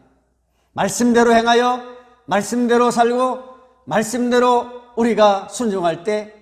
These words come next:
형통을 누리며 삽니다. 때로 어려울 때마다 왜 일이 안 풀리는지 인간적으로만 고민하지 마시고 이 말씀을 기억하십시오. 하나님 말씀을 따를 때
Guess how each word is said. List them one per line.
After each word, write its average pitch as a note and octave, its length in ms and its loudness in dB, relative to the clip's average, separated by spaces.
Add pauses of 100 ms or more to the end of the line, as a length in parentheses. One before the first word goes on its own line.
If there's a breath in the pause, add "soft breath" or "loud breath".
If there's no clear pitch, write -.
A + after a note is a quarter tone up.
(140)
형통을 D#3+ 480 -8
누리며 C#3+ 260 -12
삽니다. C3 380 -18 (800)
때로 D#3+ 300 0
어려울 E3+ 400 -2
때마다 D#3 1000 0 (320 loud breath)
왜 G3+ 240 4
일이 A3+ 240 2
안 G3+ 200 2
풀리는지 G3+ 1300 -6
인간적으로만 A#3+ 840 -2
고민하지 B3 420 -2
마시고 B3+ 680 0 (160)
이 B3+ 140 -2
말씀을 C4+ 720 0
기억하십시오. G3+ 720 -6 (720)
하나님 G3 360 0
말씀을 G#3+ 460 0
따를 A3+ 280 2
때 A#3+ 380 -4